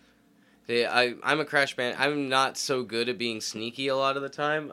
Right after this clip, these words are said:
I'm more of a run in the, run and gun kind of,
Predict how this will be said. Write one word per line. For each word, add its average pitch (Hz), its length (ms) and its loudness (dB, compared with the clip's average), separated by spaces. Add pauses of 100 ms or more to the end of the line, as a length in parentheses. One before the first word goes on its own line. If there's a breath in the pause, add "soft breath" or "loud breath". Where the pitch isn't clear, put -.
I'm 117 160 -2
more 117 220 0
of 107 100 -6
a 92 260 -2
run 110 360 -2
in 113 160 -2
the, 107 320 -6 (880)
run 120 240 0
and 120 140 -4
gun 123 260 0
kind 123 240 -2
of, 113 160 -6